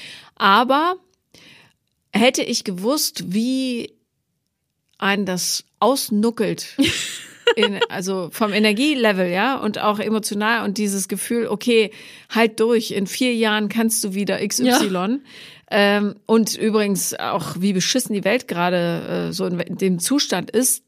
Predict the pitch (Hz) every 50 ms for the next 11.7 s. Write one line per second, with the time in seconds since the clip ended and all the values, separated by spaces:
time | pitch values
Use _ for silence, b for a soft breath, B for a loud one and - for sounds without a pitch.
0 | _ _ - - 233 226 - - 214 - - - - - - - 202 196 - -
1 | 202 208 226 233 220 - - 190 185 196 208 202 - 190 170 - - - _ _
2 | _ _ _ _ _ _ _ _ - _ _ - - _ _ _ _ - 202 208
3 | 202 - - - - - - 202 - - - 208 196 190 180 - - - _ _
4 | _ _ _ _ _ _ _ _ _ _ _ _ _ _ _ B B B B B
5 | B B B B - _ _ - - - 247 214 214 247 262 247 - - - -
6 | 240 262 220 339 - 196 196 185 180 185 196 202 190 175 165 170 - - 165 -
7 | - 170 160 - - - 160 - - - - - - - - _ _ _ b b
8 | b b b b b b b b b b b b b b b b _ 208 180 175
9 | 185 226 208 165 - - 202 220 220 202 190 202 151 190 196 208 - - - -
10 | - - - - 202 208 220 233 233 208 - 208 185 190 214 233 233 208 214 -
11 | - 220 190 175 170 156 160 185 214 233 262 302 302